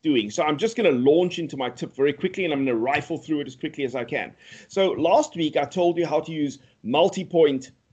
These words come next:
Bluetooth headphones that connect to the P C and to the phone simultaneously,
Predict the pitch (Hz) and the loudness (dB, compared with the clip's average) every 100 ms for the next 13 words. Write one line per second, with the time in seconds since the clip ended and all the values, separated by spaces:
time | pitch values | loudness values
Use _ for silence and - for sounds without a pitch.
0 | _ _ - 147 170 165 156 143 156 - | _ _ -18 -6 -6 -4 -8 2 2 4
1 | 135 120 113 135 147 139 - 120 - 185 | 0 2 2 0 0 -2 -2 -12 -12 -8
2 | 175 - 156 117 180 180 147 - 156 131 | -8 -4 -2 2 2 2 -4 -2 2 2
3 | 120 160 127 - 190 175 143 123 - 73 | 0 -6 -6 0 2 4 2 -2 -6 -16
4 | 76 | -18